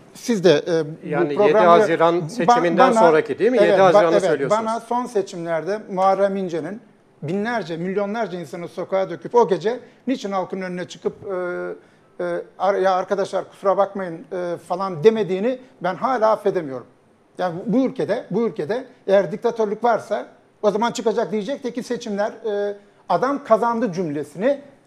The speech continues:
Speaker 1: Cumhurbaşkanı adayı olan birisi söylüyorsa bundan sonrası bitmiştir. Ondan sonrası hikaye.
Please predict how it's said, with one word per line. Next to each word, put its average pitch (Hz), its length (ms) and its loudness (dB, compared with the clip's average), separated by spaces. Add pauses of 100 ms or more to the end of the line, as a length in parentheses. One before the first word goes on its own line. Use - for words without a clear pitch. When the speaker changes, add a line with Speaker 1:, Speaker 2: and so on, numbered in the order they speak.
Speaker 1:
Cumhurbaşkanı 190 640 0
adayı 175 240 0
olan 175 340 -2
birisi 165 260 -6
söylüyorsa 247 640 0 (220)
bundan 220 240 -2
sonrası 202 380 -4
bitmiştir. 147 380 -12
Ondan 214 240 -2
sonrası 226 340 -4
hikaye. 196 320 -2